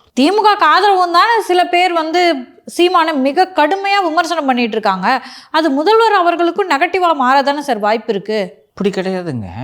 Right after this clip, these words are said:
Speaker 2: இன்னும் என்னை நல்லா திட்டி ஏ டி எம் கேக்கு போற ஓட்டுல கொஞ்சம் எடு. சீமான் என்ற ஒரு கட்சி இல்லை என்றால் திமுக வாக்குகள் சிந்தாமல் சிதறாமல், திமுக எதிர்ப்பு வாக்குகள் சிந்தாமல் சிதறாமல் ஒரு இடத்தை நோக்கி போகுமா? விஜய் இல்ல, சீமான் இல்ல,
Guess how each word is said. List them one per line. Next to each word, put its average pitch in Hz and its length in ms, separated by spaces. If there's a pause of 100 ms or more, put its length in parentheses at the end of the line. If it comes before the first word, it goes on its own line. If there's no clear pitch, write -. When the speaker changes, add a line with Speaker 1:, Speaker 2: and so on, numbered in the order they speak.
(600)
Speaker 2:
இன்னும் 190 300
என்னை 175 180
நல்லா 165 340
திட்டி 165 880 (500)
ஏ 180 140
டி 202 80
எம் 190 120
கேக்கு 160 200
போற 180 520
ஓட்டுல 190 200
கொஞ்சம் 170 300
எடு. 180 580 (560)
சீமான் 208 520
என்ற 202 220
ஒரு 190 120
கட்சி 170 280
இல்லை 208 240
என்றால் 202 560 (600)
திமுக 202 320
வாக்குகள் 185 400
சிந்தாமல் 196 540
சிதறாமல், 185 420
திமுக 190 400
எதிர்ப்பு 220 320
வாக்குகள் 156 400
சிந்தாமல் 196 360
சிதறாமல் 185 320
ஒரு 175 200
இடத்தை 185 220
நோக்கி 175 180
போகுமா? 175 380 (540)
விஜய் 160 280
இல்ல, 170 180
சீமான் 180 320
இல்ல, 135 380